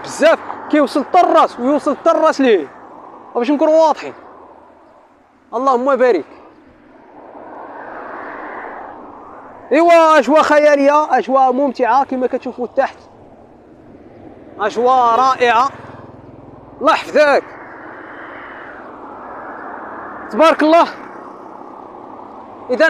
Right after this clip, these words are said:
اجواء ممطره، غ-، بعد ساعات يقدر تكون الشتاء، اذا الجو ديال الشتاء. والحلم تحقق من جديد. جينا باش نصوروا هذا الواد رائع جدا. اذا المده هذه كننتظروا باش يجي هذا الواد.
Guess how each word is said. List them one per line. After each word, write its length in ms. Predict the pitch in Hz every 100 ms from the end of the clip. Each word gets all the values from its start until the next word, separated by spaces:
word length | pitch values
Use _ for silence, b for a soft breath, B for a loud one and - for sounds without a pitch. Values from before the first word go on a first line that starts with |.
| 311
اجواء 840 | 285 277 247 302 302 294 285 269
ممطره، 600 | 262 294 262 269 277 285
غ-، 240 | 226 254 262
بعد 360 | 233 208 185
ساعات 480 | 226 220 254 226 240
يقدر 300 | 240 196 240
تكون 180 | - 247
الشتاء، 380 | - - 285 208
اذا 100 | 196
الجو 340 | 208 160 202
ديال 140 | 170 208
الشتاء. 320 | - 269 285 - _ _ _ _ _ _ _ _ _ _ _ _ _ _ _ _ _ _
والحلم 500 | 202 240 - 277 262
تحقق 420 | 202 - - 247 220
من 180 | 240
جديد. 400 | 190 220 185 269 - - _ _ _
جينا 240 | 156 427
باش 220 | 214 208 220
نصوروا 400 | - 202 202 202
هذا 80 |
الواد 280 | 165 190 185
رائع 300 | 180 180 165
جدا. 380 | 135 160 247 254 _ b b b
اذا 120 | 170
المده 460 | 220 226 - 220 202
هذه 120 | 190
كننتظروا 680 | 220 202 196 202 185 190 - _ _ _ _
باش 180 | 170 175
يجي 260 | 185 170 185
هذا 100 | 147
الواد. 260 | 202 269